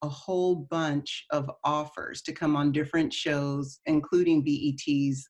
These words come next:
um, health and wellness show. And then I ended up having my own T V show from that. So you just never really know how the different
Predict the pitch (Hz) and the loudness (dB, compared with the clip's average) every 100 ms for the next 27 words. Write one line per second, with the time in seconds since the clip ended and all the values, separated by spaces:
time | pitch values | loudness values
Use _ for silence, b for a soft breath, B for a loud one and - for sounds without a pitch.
0 | - 131 131 131 135 - - 151 139 139 | -4 -2 0 0 -2 -8 -6 -4 -2 0
1 | 135 143 139 135 135 131 92 82 B B | 0 2 2 0 -2 -4 -4 -6 B B
2 | B B 110 156 156 147 156 - - 156 | B B -2 0 2 0 0 -4 -4 0
3 | 160 156 160 143 143 139 147 135 143 139 | 0 0 0 -2 -2 -4 -4 -2 0 -2
4 | - 311 294 - 135 135 135 139 139 135 | 2 2 2 0 0 0 0 0 -2 0
5 | 139 147 170 139 - - 151 147 B B | 2 2 2 -2 -8 -6 -4 -4 B B
6 | B 185 185 208 202 170 175 185 190 202 | B -8 -4 -4 0 2 2 2 0 -2
7 | 175 175 170 156 147 156 139 135 - - | 0 2 4 4 4 2 0 -2 -4 -8
8 | _ _ _ _ - 165 160 160 156 147 | _ _ _ _ -8 -2 0 0 -2 -4
9 | 131 151 147 151 147 139 135 | -2 -4 -4 -4 -2 -2 -4